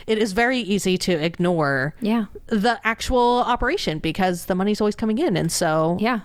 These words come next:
Speaker 1: it,
Speaker 2: And you don't
Speaker 1: it's
Speaker 2: notice
Speaker 1: easy
Speaker 2: the
Speaker 1: to ignore it
Speaker 2: leaky
Speaker 1: for a while.
Speaker 2: bucket,
Speaker 1: Yeah.
Speaker 2: so to speak. <laughs>
Speaker 1: Um, and so I think, you know, it's a, it's, I think a silver lining of all of this is that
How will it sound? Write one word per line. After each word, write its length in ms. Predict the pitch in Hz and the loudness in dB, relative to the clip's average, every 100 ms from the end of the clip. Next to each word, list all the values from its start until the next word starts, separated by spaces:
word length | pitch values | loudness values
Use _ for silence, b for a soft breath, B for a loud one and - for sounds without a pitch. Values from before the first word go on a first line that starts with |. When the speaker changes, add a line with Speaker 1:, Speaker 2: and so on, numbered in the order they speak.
| - | -6
Speaker 1:
it, 100 | 196 | 0
Speaker 2:
And 100 | 208 | 4
you 100 | 226 | 4
don't 200 | 220 - | 4 2
Speaker 1:
it's 80 | 190 | 2
Speaker 2:
notice 240 | 247 262 | 4 4
Speaker 1:
easy 80 | 277 | 4
Speaker 2:
the 60 | 180 | 4
Speaker 1:
to 40 | |
ignore 260 | 190 196 175 | 4 2 2
it 40 | |
Speaker 2:
leaky 100 | 190 | 2
Speaker 1:
for 60 | 185 | 2
a 100 | 165 | 4
while. 140 | 147 143 | 2 2
Speaker 2:
bucket, 140 | 147 190 | 2 4
Speaker 1:
Yeah. 140 | 208 | 2
Speaker 2:
so 80 | 175 | 2
to 80 | 180 | 0
speak. 360 | - 175 - 466 - | -2 -4 -4 -6 -2
<laughs> 0 | 392 392 427 415 370 381 - B B | -2 -2 -2 -2 -6 -8 -8 B B
Speaker 1:
Um, 160 | 247 247 | -2 0
and 100 | 262 | 0
so 100 | 311 | 0
I 80 | 294 | 0
think, 300 | 359 466 - - B | 2 0 -2 -6 B
you 100 | 262 | 0
know, 300 | 247 220 208 - - - - | 2 2 -2 -8 -18 -18 -4
it's 200 | 294 294 | -2 2
a, 220 | 247 214 - _ _ _ _ _ _ _ | 0 0 -4 _ _ _ _ _ _ _
it's, 460 | 233 - - - - - - - | -4 -4 -4 -6 -6 -12 -20 -4
I 220 | 226 233 | 0 0
think 220 | 240 208 190 | 0 0 0
a 60 | |
silver 360 | - 202 180 165 | 0 0 0 0
lining 560 | 202 359 359 247 208 | 2 4 4 4 2
of 160 | 175 185 | 2 0
all 220 | 185 190 | 0 0
of 100 | 185 175 | 0 0
this 220 | 175 - | -2 0
is 260 | 208 180 - | 0 0 0
that 280 | 185 - | 0 -2